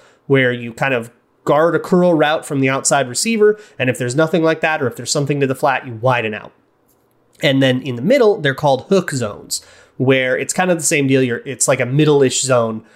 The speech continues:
um, and that's, like, classic cover three and zone match is just using that as your rule set for who you cover.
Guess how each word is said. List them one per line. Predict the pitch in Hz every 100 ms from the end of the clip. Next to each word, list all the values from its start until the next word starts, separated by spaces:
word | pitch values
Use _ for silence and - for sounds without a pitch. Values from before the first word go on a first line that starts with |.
| _ _ _
um, | 139 123 117 113 131
and | 131 120
that's, | 120 120 -
like, | 131 120
classic | - 143 139 135
cover | 139 120
three | 120 127 120
and | 113
zone | 113 120 123
match | 170 165 143
is | 123
just | 123 - -
using | 160 139 135
that | 127 127
as | 123 117
your | 113
rule | 117
set | 110 120 -
for | 113
who | 117
you | 107
cover. | - 85 -